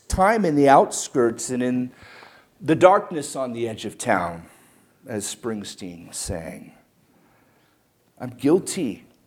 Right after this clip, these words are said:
of obsessively thinking unclean,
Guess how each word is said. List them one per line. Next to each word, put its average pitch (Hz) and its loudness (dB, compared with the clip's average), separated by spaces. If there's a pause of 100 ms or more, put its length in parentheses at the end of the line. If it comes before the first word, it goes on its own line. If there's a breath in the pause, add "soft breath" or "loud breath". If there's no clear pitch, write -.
of 113 -10
obsessively 113 -4
thinking 95 -12 (440 soft breath)
unclean, 120 -8